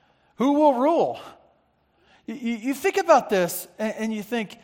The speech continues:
uh, "Well, the one most powerful will rule." And you start saying, "Well, which, which country will that be? Which ruler will that be?" And you kinda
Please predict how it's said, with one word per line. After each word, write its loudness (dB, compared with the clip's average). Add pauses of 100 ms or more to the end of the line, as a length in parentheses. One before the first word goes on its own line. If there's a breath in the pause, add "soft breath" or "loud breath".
(340 soft breath)
uh, 8
"Well, 6
the 0
one 0
most 0
powerful 4
will -4
rule." -8 (600 soft breath)
And -6
you -6
start -6
saying, -18
"Well, -14
which, -14
which -16
country -12
will -10
that -14
be? -6
Which -8
ruler -4
will -10
that -14
be?" -10
And -8
you -8
kinda -6